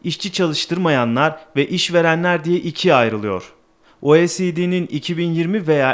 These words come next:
en yakın yıla dair verilerine göre Türkiye'de istihdamda olan kişilerin yüzde sekiz nokta yedisi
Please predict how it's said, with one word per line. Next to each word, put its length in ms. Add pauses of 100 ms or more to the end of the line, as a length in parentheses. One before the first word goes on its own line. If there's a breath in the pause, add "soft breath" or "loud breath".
en 120
yakın 300
yıla 340
dair 340
verilerine 480
göre 320 (280 loud breath)
Türkiye'de 520
istihdamda 680
olan 340
kişilerin 500
yüzde 340
sekiz 380
nokta 280
yedisi 520